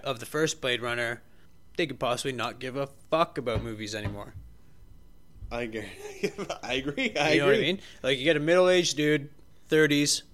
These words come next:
Speaker 1: really
Speaker 2: First
Speaker 1: big
Speaker 2: of
Speaker 1: fa-,
Speaker 2: all, let's
Speaker 1: really
Speaker 2: talk
Speaker 1: big fan of the first Blade Runner.
Speaker 2: Let's
Speaker 1: That
Speaker 2: talk
Speaker 1: guy is seventy years old now.
Speaker 2: Let's
Speaker 1: This
Speaker 2: talk about that guy.
Speaker 1: this seventy-year-old dude is not gonna wanna sit in a fucking movie theater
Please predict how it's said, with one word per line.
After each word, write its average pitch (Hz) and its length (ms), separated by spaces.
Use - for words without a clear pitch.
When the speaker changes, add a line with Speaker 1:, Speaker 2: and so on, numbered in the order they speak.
Speaker 1:
really 170 220
Speaker 2:
First 160 100
Speaker 1:
big 151 80
Speaker 2:
of - 60
Speaker 1:
fa-, 175 60
Speaker 2:
all, 170 60
let's 170 80
Speaker 1:
really 185 180
Speaker 2:
talk 143 40
Speaker 1:
big 170 160
fan 151 240
of 151 40
the 135 60
first 147 260
Blade 143 180
Runner. 139 240
Speaker 2:
Let's 196 160
Speaker 1:
That 180 200
Speaker 2:
talk 156 80
Speaker 1:
guy 156 200
is 139 160
seventy 147 520
years 131 360
old 107 180
now. 107 240
Speaker 2:
Let's - 120
Speaker 1:
This - 200
Speaker 2:
talk 240 160
about 160 120
that 147 100
guy. 110 200
Speaker 1:
this 185 200
seventy-year-old 190 680
dude 156 380
is 135 160
not 139 260
gonna 147 140
wanna 143 180
sit 139 340
in 139 100
a 117 80
fucking 220 480
movie 180 240
theater 120 420